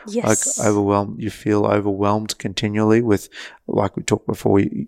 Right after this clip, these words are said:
Speaker 2: there is no end date with this, or you can't see the light, or, you know, like, it's every day when you get up, you're overwhelmed with what you've got to do, and you don't
Speaker 1: Mm.
Speaker 2: ever seem to be able to tick the things off your list. And,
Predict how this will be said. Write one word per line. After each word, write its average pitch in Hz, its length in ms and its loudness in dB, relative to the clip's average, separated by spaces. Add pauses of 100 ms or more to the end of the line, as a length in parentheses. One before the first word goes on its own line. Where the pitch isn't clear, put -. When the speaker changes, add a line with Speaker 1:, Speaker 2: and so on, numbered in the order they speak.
Speaker 2:
there 98 220 2
is 104 160 4
no 101 240 2
end 104 180 -2
date 101 240 2
with - 120 -12
this, - 240 -2
or 98 180 -2 (420)
you 117 100 -6
can't 113 360 0
see 107 240 -2
the 101 140 -2
light, 98 480 0
or, 98 420 -2 (600)
you 220 340 -4
know, 101 180 4
like, 110 180 -4
it's - 300 -4
every 107 300 2
day 101 260 4
when 98 180 0
you 98 80 -10
get 98 120 0
up, 98 180 0
you're 113 140 -2
overwhelmed 101 500 -4
with 98 160 -14
what - 180 -2
you've - 140 -14
got 104 220 -2
to - 100 -10
do, 98 240 -4
and 98 100 -10
you 98 60 -12
don't 104 260 -2
Speaker 1:
Mm. - 40 -6
Speaker 2:
ever 107 160 -2
seem 104 280 -2
to - 60 -14
be 120 120 -6
able 104 120 2
to 101 80 -4
tick - 300 -8
the - 80 -14
things 107 300 -8
off 101 260 -2 (640)
your 123 140 2
list. 117 480 2
And, 98 240 -10